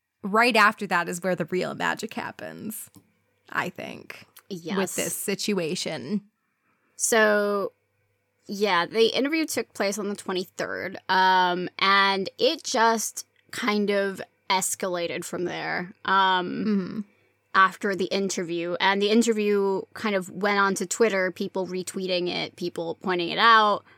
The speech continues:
Speaker 2: um, people started at-, adding, you know, these,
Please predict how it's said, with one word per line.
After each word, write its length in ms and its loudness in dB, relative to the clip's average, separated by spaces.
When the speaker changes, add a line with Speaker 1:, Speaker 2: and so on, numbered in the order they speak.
Speaker 2:
um, 340 2
people 320 -6
started 680 -2
at-, 360 6
adding, 420 2
you 120 -2
know, 160 -4
these, 400 -4